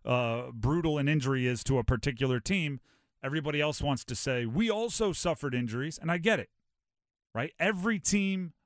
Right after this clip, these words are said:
will suffer injuries. It's football. I mean, if you don't wanna suffer injuries, play golf, right? Like, and even then, occasionally you're gonna have a tweaked wrist when you try to swing too, too close to a, a tree or something. I don't know. Golf injuries aren't the same.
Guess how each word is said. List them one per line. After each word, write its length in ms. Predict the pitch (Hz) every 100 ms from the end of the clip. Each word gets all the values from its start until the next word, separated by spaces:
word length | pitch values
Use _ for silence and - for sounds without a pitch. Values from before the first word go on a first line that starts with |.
| _ _ _
will 280 | 113 117 185
suffer 440 | 180 190 175 160 135
injuries. 440 | 113 80 - - _ _ _ _ _ -
It's 160 | 123
football. 400 | - - - 92
I 60 | 87
mean, 140 | 120
if 100 | 113
you 60 | 123
don't 140 | 139
wanna 160 | 160 143
suffer 300 | - 147 147
injuries, 320 | 143 139 139
play 200 | - 135
golf, 380 | 117 123 82 - _ _
right? 240 | 92 104 127
Like, 300 | 98 92 - _ _ _ -
and 100 | 123
even 180 | 165
then, 140 | 175 147
occasionally 500 | 107 139 139 131 131
you're 80 | 123
gonna 140 | 123
have 300 | 120 120 - - _ _ _ _ _ _ _ _ _ _
a 60 | 101
tweaked 360 | - 156 139 -
wrist 440 | 101 151 - -
when 160 | 127 123
you 80 | 113
try 200 | 139 131
to 60 |
swing 320 | - 135 135
too, 240 | 131 131 127 _
too 140 | -
close 280 | 104 131 123
to 180 | 123 110
a, 60 | 104
a 120 | 101 95
tree 260 | - 131
or 60 | 127
something. 320 | 123 123 123 - _ - _ -
I 60 | -
don't 100 | 92
know. 140 | 80
Golf 240 | 113 104 95
injuries 320 | 101 92 87
aren't 140 | 92
the 80 | -
same. 240 | - 95